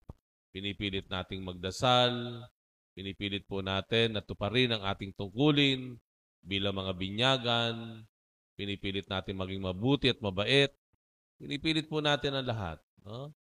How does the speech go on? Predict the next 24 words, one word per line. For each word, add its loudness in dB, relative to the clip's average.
And -2
that's 2
good. 6
Ah, -20
yan -6
po 2
ay 4
kahanga-hanga 0
at -10
sabihin 2
na 2
natin -4
ito 0
ay 2
kalugod-lugod 0
sa -6
Diyos. -4
Gayunpaman, 4
ah, -2
makikita 2
natin 4
sa 2
huling 4
ebanghelyo 0